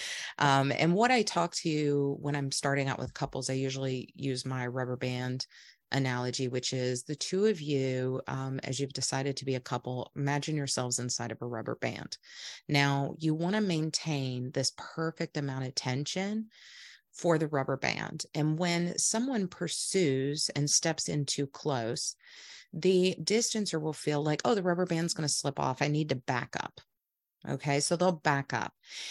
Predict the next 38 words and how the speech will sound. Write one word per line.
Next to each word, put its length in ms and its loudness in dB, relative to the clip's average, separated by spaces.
And 180 6
then 80 6
you'll 140 4
kind 240 -4
of 80 -4
do 160 2
this 200 2
dance 640 0
endlessly 540 0
around 320 -2
the 80 -10
room. 380 -4
Now, 220 8
on 220 2
the 100 2
same 320 2
token, 800 0
if 320 2
the 200 0
distancer 800 2
backs 360 0
up 200 0
first, 800 -2
so 240 0
it 140 -2
really 240 2
doesn't 280 0
matter 280 2
who 160 -4
starts 540 -2
this 200 -4
cycle, 480 -4
but 140 6
if 100 0
the 100 0
distancer 540 0
backs 320 -2
up, 160 0